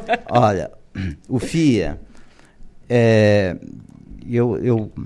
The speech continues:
peço a todos os contadores, né, coloco ali no nosso grupo, né, no, em reunião de diretoria do sindicato, a gente solicita que seja feito na declaração de ajuste anual,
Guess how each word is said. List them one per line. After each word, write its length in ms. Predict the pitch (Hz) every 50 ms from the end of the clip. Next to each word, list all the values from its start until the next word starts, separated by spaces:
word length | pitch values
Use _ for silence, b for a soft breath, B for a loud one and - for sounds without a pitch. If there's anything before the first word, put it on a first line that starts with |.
| 82 87 87 - -
peço 360 | - 117 120 120 - - -
a 40 | 87 - _ _ _
todos 840 | - 113 127 139 139 135 127 104 92 87 85 - - - - - -
os 180 | - 90 - -
contadores, 1160 | - 107 95 - 98 85 76 87 92 104 104 107 110 104 98 90 87 - - - - - - -
né, 380 | - 95 98 98 95 90 87 85
coloco 460 | - - 101 98 101 104 104 - 104
ali 200 | 95 95 101 101
no 120 | 98 92
nosso 320 | 92 92 92 90 - - 90
grupo, 640 | 80 87 101 101 101 98 95 - - 90 87 85 b b b b b b b b b b b _ _
né, 840 | - - 95 95 98 95 95 92 92 90 87 90 87 - - 73 - -
no, 200 | 101 98 87 73 76 95
em 140 | 120 120 113
reunião 460 | 98 113 117 113 107 104 104 110 110
de 100 | 95 98
diretoria 720 | 98 95 101 95 95 90 - - 82 90 98 110 107 95 82
do 140 | 85 82
sindicato, 800 | - - - 90 76 85 82 - - 101 98 95 95 92 - -
a 40 | 85
gente 340 | 87 87 92 95 90 - -
solicita 880 | - - - 92 87 85 82 - - - - - 107 104 90 - - 73
que 180 | - - - 87
seja 520 | - - - - - - 90 85 92 85
feito 460 | - - - 95 95 92 90 - - b b b b b b b b b b b b b b - - - -
na 180 | 131 143 151 151
declaração 840 | - 135 - - 107 104 98 95 92 - - - 113 104 98 92
de 160 | 87 90 92
ajuste 520 | 101 98 85 104 107 104 - - - - 98
anual, 560 | 95 95 90 95 98 95 92 87 82 80